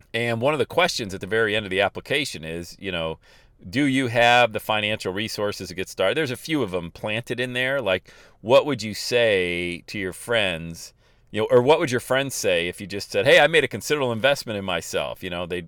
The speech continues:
would they be excited? Would they be, think you're crazy? Would you be stressed out? How would you handle it? Would you be excited? Would you be like, "Oh my God"?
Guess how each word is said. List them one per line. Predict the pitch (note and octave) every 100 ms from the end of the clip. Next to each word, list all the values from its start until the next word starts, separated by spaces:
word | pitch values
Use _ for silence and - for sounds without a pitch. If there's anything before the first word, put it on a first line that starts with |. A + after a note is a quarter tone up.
| -
would | G2+
they | G2
be | E2 D#2
excited? | - D#3 D#3 D3 B2+
Would | G2
they | E2+
be, | D2+ - -
think | G2+ F#2
you're | D2
crazy? | - E3+ F3+ E3 C#3+ D3+ C#3+
Would | G2
you | A#2+ -
be | -
stressed | - C#3+ C3+ - C3+
out? | C#3 C3+ B2
How | B2
would | G#2+
you | G#2
handle | B2+ B2
it? | F2+
Would | F#2+
you | B2
be | C#3
excited? | C#3 - C3 C3 C3 B2
Would | G2
you | F#2+
be | G2+
like, | G2 B3
"Oh | F4+
my | F4
God"? | F4 F4+ F4